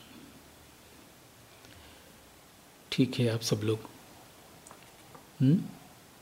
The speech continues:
हम्म। कल हम लोगों ने डिज़ायर से बात शुरू की थी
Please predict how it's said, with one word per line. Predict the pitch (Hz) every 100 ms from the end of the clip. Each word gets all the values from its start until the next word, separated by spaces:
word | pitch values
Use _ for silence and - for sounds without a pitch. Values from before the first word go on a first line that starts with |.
| - - -
हम्म। | 120 107 85 - - - - - - - - - - - - - -
कल | 117 117 110
हम | 120
लोगों | 117 117 117
ने |
डिज़ायर | 110 113 104 104 104
से | -
बात | 104 98
शुरू | - - 117
की | - 101
थी | -